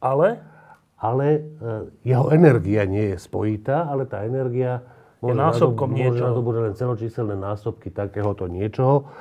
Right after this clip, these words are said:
Speaker 2: A
Speaker 1: Čo dovtedy bolo nevídané.
Speaker 2: Nielenže dovtedy, ale na, na rozdiel tej Planckovej hypotézy, ktorú teda prijal minimálne Einstein a odvodil z nej zaujímavý tento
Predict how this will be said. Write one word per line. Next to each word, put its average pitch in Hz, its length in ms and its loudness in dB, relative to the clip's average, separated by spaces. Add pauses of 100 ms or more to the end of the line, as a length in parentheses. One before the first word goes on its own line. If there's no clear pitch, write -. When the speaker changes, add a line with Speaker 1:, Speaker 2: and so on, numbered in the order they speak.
(380)
Speaker 2:
A 104 240 0
Speaker 1:
Čo 143 80 0
dovtedy 160 400 2
bolo 156 160 4
nevídané. 123 640 -2 (240)
Speaker 2:
Nielenže 139 400 4
dovtedy, 113 560 0
ale 123 160 2
na, 117 240 -2
na 120 160 0
rozdiel 123 320 0
tej 110 160 0
Planckovej 107 960 0
hypotézy, 120 480 -4
ktorú 110 400 -4
teda 104 240 -2 (440)
prijal 107 360 2
minimálne 104 640 0
Einstein 104 600 -4
a 110 40 -2
odvodil 101 400 -4
z 92 80 -8
nej 98 160 -4
zaujímavý 92 560 -6
tento 95 480 -10